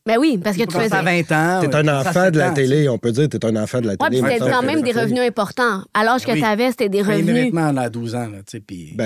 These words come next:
Speaker 3: et
Speaker 2: je
Speaker 3: peut-être
Speaker 2: j'avais
Speaker 3: même
Speaker 2: des
Speaker 3: plus,
Speaker 2: placements,
Speaker 3: là,
Speaker 2: là.
Speaker 3: ben, c'est ça.
Speaker 1: Ben non, mais c'est ça, là.
Speaker 3: Mais,
Speaker 1: La
Speaker 3: mais
Speaker 1: drop est
Speaker 3: beaucoup,
Speaker 1: grosse.
Speaker 2: Ben oui.
Speaker 3: beaucoup des jeunes, tu sais, on, on, on en connaît, je n'aimerais pas de nom, mais,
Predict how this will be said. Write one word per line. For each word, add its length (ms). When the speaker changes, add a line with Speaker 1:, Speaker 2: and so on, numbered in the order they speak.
Speaker 3:
et 40
Speaker 2:
je 40
Speaker 3:
peut-être 160
Speaker 2:
j'avais 180
Speaker 3:
même 160
Speaker 2:
des 80
Speaker 3:
plus, 80
Speaker 2:
placements, 300
Speaker 3:
là, 140
Speaker 2:
là. 80
Speaker 3:
ben, 200
c'est 140
ça. 80
Speaker 1:
Ben 140
non, 140
mais 120
c'est 140
ça, 280
là. 300
Speaker 3:
Mais, 100
Speaker 1:
La 160
Speaker 3:
mais 80
Speaker 1:
drop 140
est 80
Speaker 3:
beaucoup, 80
Speaker 1:
grosse. 240
Speaker 2:
Ben 180
oui. 140
Speaker 3:
beaucoup 300
des 220
jeunes, 600
tu 60
sais, 80
on, 200
on, 220
on 140
en 100
connaît, 320
je 40
n'aimerais 220
pas 140
de 40
nom, 140
mais, 160